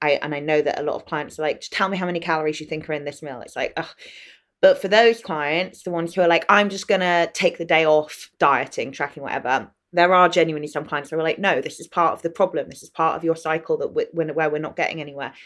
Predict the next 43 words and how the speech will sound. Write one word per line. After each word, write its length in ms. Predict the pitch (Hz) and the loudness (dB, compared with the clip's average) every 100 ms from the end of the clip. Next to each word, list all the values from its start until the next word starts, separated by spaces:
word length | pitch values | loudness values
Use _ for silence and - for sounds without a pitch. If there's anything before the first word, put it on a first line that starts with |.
| _ | _
You 80 | 165 | -8
can 280 | 170 208 202 | 0 0 2
do 160 | 175 156 | 0 -2
it." 100 | 143 | -2
And 160 | 170 185 | -4 -2
we 80 | |
will, 240 | 202 214 196 | 2 4 4
I 220 | 190 196 | 2 2
will 240 | 185 175 165 | 2 0 0
handhold, 520 | 135 123 - 123 120 | -4 -8 -8 -8 -6
I'll 140 | 147 | -4
admit 320 | 147 135 135 | -6 -8 -6
it. 40 | 135 | -4
I'll 200 | - 147 | -4 -6
come 160 | 160 | -8
in 60 | 147 | -8
and 100 | 147 | -6
be 60 | 147 | -4
like, 220 | 127 160 | -4 -4
"This 200 | 190 - | -6 -6
is 80 | - | -8
how 140 | 190 | -6
many 180 | 175 170 | -4 -6
it's 120 | - | -6
gonna 140 | 175 | -8
be, 160 | 156 139 | -4 -4
pre-track 540 | - 202 202 - 135 | -2 -2 -2 -4 -4
it, 200 | 156 - - _ | 0 0 -2 _
go 160 | 180 202 | 2 4
and 100 | 214 | 2
enjoy 360 | 208 202 165 160 | 0 2 2 4
it. 180 | 185 - _ | 2 0 _
As 120 | - - | -8 -2
soon 140 | 214 | 0
as 100 | 208 | 0
you're 80 | 185 | 0
done, 220 | 170 170 | 0 0
you 60 | 165 | -2
get 180 | 151 | -2
right 180 | 160 160 | 0 0
back 180 | 160 160 | -2 -8
on 120 | |
it." 60 | 147 | -10